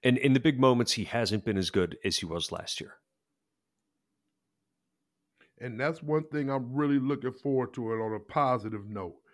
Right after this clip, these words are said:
Speaker 2: That's what really I'm looking forward to forty-eight hours from now versus
Speaker 1: Mm-hmm.
Speaker 2: the Saints. And then almost two weeks from now, Monday Night Football against the Patriots. And then the week after that,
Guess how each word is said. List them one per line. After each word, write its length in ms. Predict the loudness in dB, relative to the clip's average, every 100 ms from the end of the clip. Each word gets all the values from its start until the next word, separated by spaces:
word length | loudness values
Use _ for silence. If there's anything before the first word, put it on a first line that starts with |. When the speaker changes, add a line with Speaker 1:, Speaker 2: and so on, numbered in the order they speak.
| _ _ _
Speaker 2:
That's 280 | 0 0 0
what 220 | -2 0
really 240 | 0 2 2
I'm 160 | 0
looking 240 | -2 -4 -8
forward 420 | -4 -2 -2 -4
to 380 | -6 -6 -8 -12 _ _
forty-eight 500 | _ 2 2 2 -2
hours 360 | -2 -2 -2 -6
from 180 | -8 -8
now 380 | -6 -8 -10 -14 _ _ -4
versus 340 | -2 2 2
Speaker 1:
Mm-hmm. 300 | 4 2 2
Speaker 2:
the 40 | 2
Saints. 380 | -2 -10 -18 _ _ _ _
And 180 | -12 -6
then 460 | -4 -4 -6 -10 -14 _ _ _ -4
almost 340 | -2 -4 -6
two 140 | -2
weeks 240 | 0 0 -2
from 160 | -4
now, 160 | -2 -2
Monday 320 | -2 -2 0
Night 260 | 0 -2 -4
Football 380 | -8 -4 -2 -4
against 300 | -6 -10 -12
the 40 |
Patriots. 640 | -8 -8 -8 -12 -20 _ _ -20 -6
And 200 | -2 2
then 220 | 4 4
the 80 | 4
week 240 | 2 0 0
after 240 | 0 0
that, 280 | -2 -2